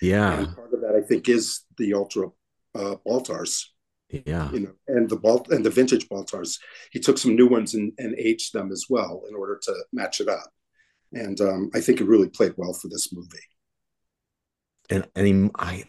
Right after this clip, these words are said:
Speaker 1: I also feel like he had to watch some Bergman too, 'cause the, the faces, especially the,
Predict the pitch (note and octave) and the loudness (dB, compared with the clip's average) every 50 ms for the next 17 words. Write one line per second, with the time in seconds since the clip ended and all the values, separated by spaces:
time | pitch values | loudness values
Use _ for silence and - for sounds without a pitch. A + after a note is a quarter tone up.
0 | - - F2+ G2 G#2+ G#2 A2+ B2 C3+ C3 - A#2+ F#2+ - _ G2 F#2 E2+ E2 D#2+ | -12 -8 -4 -2 0 2 4 2 2 2 2 0 0 2 _ 2 4 4 2 0
1 | D2+ - - - D#2+ D2 - F#2 F2+ E2 E2+ D#2+ D#2+ E2 D#2+ D#2+ D#2+ - - - | -2 -6 -8 -6 -6 -4 -4 -4 -4 -4 -2 -2 -2 -2 -4 -6 -6 -10 -12 -12
2 | - - - - _ _ _ _ _ _ _ _ _ _ _ _ _ _ _ _ | -12 -16 -20 -20 _ _ _ _ _ _ _ _ _ _ _ _ _ _ _ _
3 | - - - - G2+ F#2 F#2+ F#2 F2+ F2+ E2+ E2 D#2 - _ _ - _ - E2+ | -14 -4 0 0 0 0 0 -2 0 0 0 -2 -4 -6 _ _ -10 _ 2 4
4 | F2+ F2+ D2+ D#2+ D#2 D2 C#2+ C#2 - - F#2 E2 D2+ C#2+ - - C#2+ - - C#2+ | 4 4 4 2 2 2 0 -2 2 2 2 4 4 2 0 -4 -6 -4 -4 -4
5 | C2+ C2+ - _ _ _ _ _ _ E2 D2 - - - - F2 E2 E2 - - | -4 -4 -8 _ _ _ _ _ _ -6 -6 -6 -10 0 2 4 4 4 2 0
6 | D#2+ C#2+ C2+ - - - D2 - - - D2+ - - E2 C#2+ C#2 C#2+ C#2 C#2+ D2+ | 0 -2 -2 -4 -6 -6 -6 -6 -2 -4 -4 -2 -2 -2 -2 0 0 -2 -2 -4